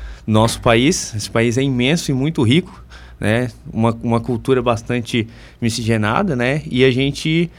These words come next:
é, aprende com tudo isso. Depois de um ano no Acre, eu fui pro, pra Minas Gerais em transferência e depois transferi pra cá.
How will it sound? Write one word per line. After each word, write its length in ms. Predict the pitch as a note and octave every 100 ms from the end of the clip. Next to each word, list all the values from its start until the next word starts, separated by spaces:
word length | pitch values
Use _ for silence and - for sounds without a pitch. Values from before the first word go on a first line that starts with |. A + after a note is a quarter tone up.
| - - -
é, 840 | - A#2+ B2 B2 A#2+ A#2+ A#2 A2+ A#2
aprende 380 | C3 C3+ E3+ D#3+
com 120 | C#3
tudo 200 | B2+ A#2+
isso. 280 | G2 E2 - - -
Depois 680 | E3+ F3 F#3+ A3 A#3 - -
de 100 | B2
um 120 | C3 C3
ano 160 | C3+
no 140 | C3+ C3
Acre, 400 | C3+ D#3 E3+ F3 - - - - - - - -
eu 420 | A#2+ C3 D3 D#3+ - - - - -
fui 320 | A2 - C3+
pro, 920 | C3+ D#3 D#3 D#3 D#3 D#3 D3+ D3+ D3 C3+ - -
pra 140 | B2+
Minas 220 | C3 E3+
Gerais 540 | D3+ C3+ B2+ A2+ - - -
em 80 | A#2+
transferência 600 | A#2 A2 C3+ B2+ F3 - - - - - - - - -
e 440 | - B2+ C#3+ D#3 F3+ -
depois 520 | D3 C#3 C#3+ D#3 D3+
transferi 400 | - C#3+ - B2
pra 180 | C#3 B2+
cá. 220 | G#2+